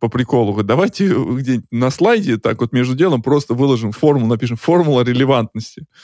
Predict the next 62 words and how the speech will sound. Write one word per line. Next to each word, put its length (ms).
А 160
это 200
был 240
как 200
бы 200
золотой 400
грааль, 320
типа, 220
все 160
пытались 400
понять, 360
типа, 180
как 280
ставить 520
так, 200
что 100
как 140
Яндекс 440
это 100
всё 160
разбирает. 540
В 100
итоге 460
оказалось, 440
что 120
на 80
самом 240
деле 360
действительно 580
там 300
всё 220
очень 280
гру-, 220
грубо 300
заточено, 720
там 220
всё, 520
там 140
костыли, 400
но 120
это 120
костыли 380
свои, 400
потому 280
что 140
они 120
знали, 240
что 140
он 80
делал, 300
это 320
нет 280
никакой 220
формулы 400
релевантности, 480
там 140
есть 180
маши-, 460
э, 40
код, 260
который 260
написан, 520